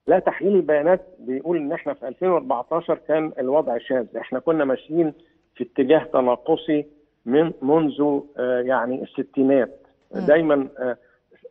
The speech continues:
Speaker 1: صحيح، ب-، أحيانًا بيبقى بوتيرة عالية وأحيانًا بيبقى بوتيرة منخفضة، لكن، آه، حافظنا على الاتجاه التنازلي. لغاية ألفين وأربعتاشر لقينا، لا، إن ال-، الوضع انعكس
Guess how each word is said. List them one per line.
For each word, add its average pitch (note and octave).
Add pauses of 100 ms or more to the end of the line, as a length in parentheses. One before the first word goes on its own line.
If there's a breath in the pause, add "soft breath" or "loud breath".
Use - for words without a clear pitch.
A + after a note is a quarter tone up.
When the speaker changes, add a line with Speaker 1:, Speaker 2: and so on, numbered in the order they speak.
(160)
Speaker 1:
صحيح، C#3
ب-، C3
أحيانًا D3
بيبقى C3+
بوتيرة B2+
عالية D3+
وأحيانًا C#3+
بيبقى B2
بوتيرة B2
منخفضة، E3 (380 soft breath)
لكن، D3+ (280)
آه، C3+
حافظنا D#3+
على C#3
الاتجاه C#3+ (480)
التنازلي. B2+ (480)
لغاية D#3+
ألفين F3+
وأربعتاشر D#3
لقينا، D#3+
لا، D3+ (100)
إن B2+
ال-، B2
الوضع C#3+
انعكس D#3+